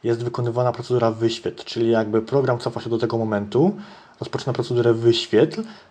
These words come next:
Tutaj jako w procedurze wyświetl podajemy mu tekst siema. Ten tekst siema jest jakby wrzucany w to miejsce. Jest to jakby zawartość zmiennej lokalnej, czyli w tym momencie zmienna lokalna tekst ma zawartość siema i to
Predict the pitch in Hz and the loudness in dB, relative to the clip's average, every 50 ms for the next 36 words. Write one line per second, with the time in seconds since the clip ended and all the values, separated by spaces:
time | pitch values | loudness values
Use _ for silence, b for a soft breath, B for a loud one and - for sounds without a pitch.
0 | B - 160 151 - 151 147 143 131 127 - - 143 - - 127 - - - - | B -4 -2 2 4 4 6 6 4 2 0 -4 -6 -6 -8 -14 -14 -16 -14 -10
1 | - 135 120 123 110 104 107 120 131 131 - - 123 113 - - 117 110 117 117 | -6 -4 -2 -2 -2 0 0 -2 0 -2 -2 -2 -2 -2 -2 -2 -2 0 0 0
2 | 117 117 117 117 117 117 110 110 - 123 113 - - - - - - - _ _ | -2 -2 -4 -2 -2 -2 -4 -2 -2 -2 -2 -2 -6 -16 -16 -20 -20 -20 _ _
3 | _ _ _ - - - - 123 107 101 98 95 101 143 185 185 - B B B | _ _ _ -10 -8 -4 -2 -2 -2 -2 0 2 2 2 0 -2 -6 B B B
4 | B B B B B B B B - 131 131 131 - 131 131 - - - - - | B B B B B B B B 0 0 0 0 0 -2 -4 -4 -6 -4 -2 -2
5 | 139 127 123 123 117 113 - 123 113 113 113 117 - - - 127 120 117 - - | -2 0 0 0 -2 -2 0 -2 -2 -2 -2 -6 -6 -4 -4 -2 -2 -2 -4 -2
6 | - 135 135 127 117 104 107 - - - - 113 143 180 - - - _ _ - | 0 0 2 2 2 0 -2 -4 -6 -2 0 2 2 0 -2 -6 -14 _ _ -6
7 | 135 127 - - - 131 123 120 123 131 117 117 127 113 - 135 143 - - 143 | -6 -6 -4 -2 0 0 0 2 2 2 2 2 2 2 4 2 2 2 0 -2
8 | 123 131 131 131 127 120 117 117 - - 123 107 101 92 90 - - - - 113 | -2 0 0 0 2 2 0 0 0 0 -2 -2 -2 -4 -6 -10 -12 -10 -8 -8
9 | 110 - 143 135 127 127 131 127 - 120 117 131 127 127 120 120 120 - - 123 | -8 -6 -4 -4 -2 -2 -4 -4 -4 -6 -4 -2 -2 0 0 -2 -2 -4 -4 -4
10 | 120 117 113 113 - 131 147 147 - - - 127 123 117 113 120 120 - - - | -2 -2 -4 -4 -2 -2 -2 -2 -4 -6 -4 -2 0 2 2 2 0 0 0 -2
11 | 123 113 - - - - - - - - - 117 101 98 95 110 160 - - - | -2 -2 -4 -8 -14 -16 -12 -8 -4 -2 0 0 0 0 0 -2 -2 -4 -6 -14
12 | _ _ _ _ _ _ B B B B B B B B B B B B _ - | _ _ _ _ _ _ B B B B B B B B B B B B _ -6
13 | - 202 214 214 - - - 156 160 160 165 160 | -4 -4 -4 -4 -6 -6 0 4 6 6 6 4